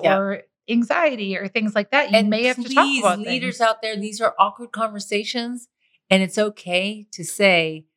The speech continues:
Speaker 1: "This is an awkward conversation. I am feeling awkward right now, but from my heart, I need to, to talk about this."
Speaker 2: Yeah.
Speaker 1: It's okay to say you're feeling awkward. It's okay to call the elephant in the room, the elephant in the room.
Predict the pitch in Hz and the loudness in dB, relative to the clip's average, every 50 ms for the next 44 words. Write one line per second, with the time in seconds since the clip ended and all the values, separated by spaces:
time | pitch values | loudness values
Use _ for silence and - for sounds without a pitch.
0 | _ _ _ _ _ _ - 185 185 - 202 196 196 196 185 - - - 160 160 | _ _ _ _ _ _ 0 0 0 0 -4 -6 -6 -8 -10 -4 -2 0 0 0
1 | - 190 180 165 - - 170 160 156 151 151 147 - - - 156 160 156 - - | -2 -6 -10 -10 -10 -8 -8 -8 -8 -8 -10 -14 -14 -12 -12 -10 -8 -8 -8 -8
2 | - _ _ _ _ _ _ _ _ _ _ - 180 185 196 196 190 180 170 - | -10 _ _ _ _ _ _ _ _ _ _ 0 0 0 2 0 -2 -4 -6 -12
3 | _ _ _ _ - 190 190 190 180 180 175 - _ 170 160 151 - - 160 143 | _ _ _ _ -4 -2 -2 -2 -4 -8 -12 -6 _ 0 0 0 -2 -6 -8 -8
4 | 139 139 131 - - - 143 - - - 135 _ _ _ _ _ _ _ _ - | -6 -8 -10 -10 -10 -14 -16 -16 -14 -16 -16 _ _ _ _ _ _ _ _ 4
5 | 170 165 160 - - 175 165 165 165 165 160 - - 170 170 175 170 - 170 170 | 4 4 4 2 -4 -12 0 2 4 4 4 2 4 4 4 4 2 -4 -8 -10
6 | 165 160 160 160 160 165 160 - - 165 151 151 147 - _ _ _ _ _ _ | -10 -10 -12 -12 -14 -14 -12 -4 -2 -2 0 -2 -4 -8 _ _ _ _ _ _
7 | _ _ - - - - 170 151 143 - 151 131 127 120 120 _ _ - - - | _ _ -16 -14 -4 0 0 0 0 0 -6 -14 -16 -18 -20 _ _ -20 -20 -18
8 | - - - - _ _ _ _ _ - _ _ _ _ 175 190 247 240 165 - | -20 -20 -20 -20 _ _ _ _ _ -20 _ _ _ _ -8 -4 -4 -4 -4 -6
9 | - _ _ _ - 208 - 190 190 190 - 208 208 208 196 190 180 165 165 165 | -12 _ _ _ 2 4 4 4 4 2 2 2 4 4 4 2 0 -4 -8 -12
10 | 156 - - 190 180 175 170 165 156 156 - - 160 165 156 - - 175 170 165 | -12 0 2 4 4 4 2 -2 -4 -8 -10 -12 -12 -12 -12 -10 -10 -10 -10 -10
11 | 165 156 143 143 135 - - - - - 143 - 196 196 190 - 202 196 196 190 | -6 -4 -2 -2 -4 -4 -10 -14 -14 -14 0 2 2 2 4 2 0 0 0 0
12 | 180 170 165 156 156 135 - _ _ 185 185 185 175 175 175 175 180 170 - 175 | 0 2 2 2 0 -2 -6 _ _ 0 0 0 -2 0 2 2 2 2 -2 -10
13 | 147 123 160 165 175 180 175 165 160 156 156 160 156 156 156 156 160 131 117 143 | -16 -16 -16 -10 -8 -6 -6 -6 -6 -8 -2 0 0 0 0 -2 -10 -18 -18 -14
14 | 151 151 143 127 123 131 _ | -10 -10 -10 -10 -10 -16 _